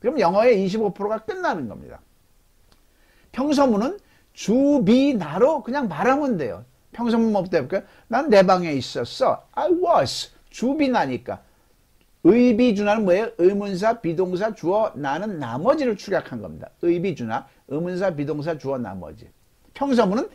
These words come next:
주비, 의문사가 없어지고요. 그죠? 비, 주비나가 되죠. "I was in my room." 하면 되는 거죠. "그들은 지금 미국에 있어." "They are in America." 하면 되는 거죠.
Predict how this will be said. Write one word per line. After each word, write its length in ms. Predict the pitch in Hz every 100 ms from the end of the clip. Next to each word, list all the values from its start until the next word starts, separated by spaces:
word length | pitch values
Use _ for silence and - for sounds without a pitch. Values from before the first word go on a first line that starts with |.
| _ _
주비, 380 | - 226 294 233
의문사가 500 | 160 185 233 220 240
없어지고요. 640 | 165 - 156 127 101 78 98
그죠? 360 | - 101 143 311 _ _ _ _
비, 180 | - -
주비나가 880 | - 196 247 254 185 240 226 139 143
되죠. 240 | 120 104 -
"I 200 | 254 294
was 720 | 160 202 285 139 113 - - _ _ _ _
in 100 | 302
my 180 | 294 285
room." 320 | 277 302 180
하면 220 | 104 180 135
되는 220 | 98 80
거죠. 220 | 65 65 _ _ _ _ _ _ _ _ _ _ _ _ _
"그들은 340 | - 180 269 262
지금 200 | 226 247
미국에 280 | 220 208 180
있어." 380 | - 147 311 - _ -
"They 280 | 170 269 -
are 340 | 294 269 123 82 _ _ _ _ _ _ _ 208
in 80 |
America." 580 | 220 226 262 175 135 117
하면 160 | 107 113
되는 180 | 92 76
거죠. 220 | 62